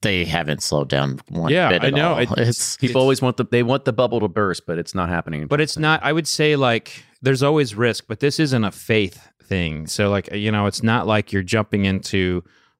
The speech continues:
Speaker 2: a pyramid scheme or you're investing with one of these fraudulent people wanted by the F B I now for defrauding, uh, crypto investors. You know, you're looking to put money in something that is stable, but you need to understand it.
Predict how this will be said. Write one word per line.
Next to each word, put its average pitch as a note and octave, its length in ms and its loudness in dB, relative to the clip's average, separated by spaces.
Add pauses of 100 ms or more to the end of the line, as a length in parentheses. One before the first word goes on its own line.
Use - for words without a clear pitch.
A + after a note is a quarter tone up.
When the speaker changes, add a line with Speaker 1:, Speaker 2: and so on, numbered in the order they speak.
Speaker 2:
a G#2 100 0
pyramid G#2+ 520 0
scheme E2 680 -2
or F2+ 560 4
you're G2 180 2
investing F#2+ 520 0
with F2+ 200 -2
one G2+ 180 2
of F#2 100 2
these F2+ 180 2
fraudulent F2+ 800 0 (180)
people F#2 320 0
wanted F#2 240 0
by F2 140 2
the F2 180 0
F - 140 -2
B F2+ 120 2
I F2+ 200 2
now D#2+ 360 0
for D#2 380 -2 (580)
defrauding, F#2 600 0
uh, E2 200 2
crypto F#2 440 -2
investors. D#2 640 -4
You G2+ 80 2
know, G2 80 2
you're G#2 200 0
looking A#2 300 0
to G#2+ 60 2
put A#2 180 0
money G#2 320 2
in F#2+ 100 2
something G2 380 -2
that F#2+ 160 0
is G2+ 220 0
stable, G2+ 580 0
but F2+ 240 -4
you G#2 60 2
need A2 180 2
to G2+ 120 -4
understand F#2+ 720 -2
it. C2+ 180 -8